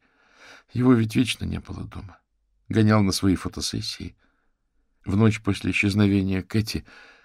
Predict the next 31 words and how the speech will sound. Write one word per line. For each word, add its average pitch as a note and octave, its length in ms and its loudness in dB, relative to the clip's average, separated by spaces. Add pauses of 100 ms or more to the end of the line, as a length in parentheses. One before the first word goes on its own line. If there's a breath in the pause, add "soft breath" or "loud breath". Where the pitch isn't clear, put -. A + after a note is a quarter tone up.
(400 loud breath)
я F#2 300 -4
разрешила F#2+ 680 2
Мэнни F2 300 0
забраться D#2+ 480 -6
в - 60 -20
кровать, F2+ 460 -10
так - 180 -12
казалось D#2 400 -4
безопаснее. - 760 -12 (560 soft breath)
Эван F2+ 300 2
потом D#2+ 440 -2
ныл, G2+ 180 -2
дескать, - 380 -10
постель - 420 0
пропахла E2 600 -4
псиной. F#2+ 560 -6 (680 soft breath)
Да, G#2 380 2 (460 soft breath)
жаль, B2 360 2
что G#2 260 -2
тебе G2+ 180 2
на G2 80 2
крючок F2+ 600 -4
не F2 100 -4
попался G#2+ 580 -4
кто-нибудь E2+ 560 -8
получше. - 480 -14 (1000 loud breath)
Попробуй A2 400 0
скажи A2 340 2
об E2+ 120 2
этом F2+ 240 -8
маме. - 300 -14